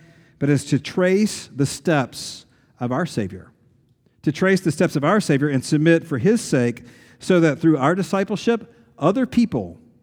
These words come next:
might look in the fishbowl and say, "That's what God is like. That's what God is like." Now, I don't know what you think of me this morning, especially if you're new here. You're like,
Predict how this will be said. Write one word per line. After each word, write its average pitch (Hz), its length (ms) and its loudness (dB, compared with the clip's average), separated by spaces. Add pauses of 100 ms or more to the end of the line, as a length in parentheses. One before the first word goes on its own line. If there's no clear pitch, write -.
(320)
might 127 180 -4
look 156 240 0
in 214 80 0
the 220 80 -2
fishbowl 110 680 -6
and 113 140 -4
say, 110 340 -2 (220)
"That's 139 320 -6
what 107 140 -14
God 110 200 -8
is 104 140 -10
like. - 320 -20 (640)
That's 147 160 -6
what 110 100 -12
God 101 180 -10
is 92 140 -18
like." 87 240 -20 (680)
Now, 143 440 -6
I 165 80 0
don't 220 120 -2
know 165 80 0
what 160 160 0
you 160 60 2
think 160 220 0
of 160 60 -2
me 160 60 2
this 160 200 0
morning, 165 420 -2 (240)
especially 156 540 -2
if 143 80 -4
you're 151 100 0
new 160 160 2
here. 165 140 2
You're 156 120 2
like, 139 220 0